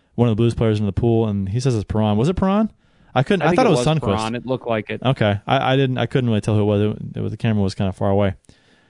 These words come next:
Speaker 1: But yeah, they, he was celebrating on the side of the pool, and he got just shoved in. Not in a nice way either. Apparently, they weren't too happy about the Blues, uh, celebrating the Cup championship while they were there or something. I don't know.
Speaker 2: I think it. I, what I heard was they didn't like that they, they were playing Gloria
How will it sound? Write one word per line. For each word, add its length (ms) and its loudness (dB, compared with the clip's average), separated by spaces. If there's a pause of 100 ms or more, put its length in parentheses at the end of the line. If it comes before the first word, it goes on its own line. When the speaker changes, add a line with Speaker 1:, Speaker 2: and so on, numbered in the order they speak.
(220)
Speaker 1:
But 200 0
yeah, 220 2 (120)
they, 180 2
he 100 2
was 180 0 (500)
celebrating 360 2
on 40 0
the 40 -2
side 160 2
of 80 -
the 60 -4
pool, 340 4
and 120 0
he 80 0
got 140 -2 (160)
just 180 -8
shoved 260 0
in. 200 0 (180)
Not 240 0
in 60 0
a 20 2
nice 320 2
way 160 2
either. 220 -2 (580)
Apparently, 320 2
they 120 0
weren't 220 -2
too 120 -2
happy 240 2
about 240 -4
the 180 -6
Blues, 600 -6
uh, 320 -4
celebrating 420 -2
the 60 -6
Cup 260 -6
championship 460 -6
while 200 -4
they 140 -4
were 160 -4
there 220 -4
or 40 -4
something. 400 -6 (160)
I 80 -8
don't 140 -6
know. 140 -12 (160)
Speaker 2:
I 60 2
think 140 6
it. 220 2
I, 120 4
what 240 2
I 160 6
heard 340 4
was 200 4
they 140 6
didn't 260 2
like 280 2
that 120 -10
they, 160 -4 (120)
they 100 -2
were 100 -2
playing 280 -2
Gloria 640 0